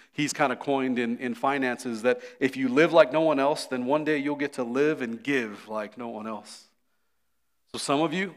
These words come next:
God's gonna put you in a position in this series where he's gonna say, "Hey, why don't you live like no one else right now, so in the future you could live like no one else?"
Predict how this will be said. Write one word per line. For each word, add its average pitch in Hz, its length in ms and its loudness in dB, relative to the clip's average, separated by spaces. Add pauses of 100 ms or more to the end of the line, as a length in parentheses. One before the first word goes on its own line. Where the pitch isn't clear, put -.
God's 131 200 2
gonna 135 120 -4
put 147 200 -2
you 143 140 0
in 135 60 0
a 123 60 -4
position 131 500 -4
in 123 100 -4
this 127 160 -4
series 131 580 -4 (280)
where 120 100 -4
he's 127 160 -4
gonna 127 140 -2
say, 127 160 -4
"Hey, 127 160 -4
why 123 100 -2
don't 156 160 -4
you 139 80 -4
live 143 180 0
like 139 200 0
no 139 60 -4
one 139 140 -4
else 139 140 -4
right - 360 -14
now, 156 120 -12 (380)
so 123 180 -6
in 117 60 -4
the 107 80 -8
future 147 360 -6
you 110 140 -6
could 107 140 -8
live 104 160 -8
like 98 160 -12
no 104 80 -12
one 101 120 -14
else?" - 360 -20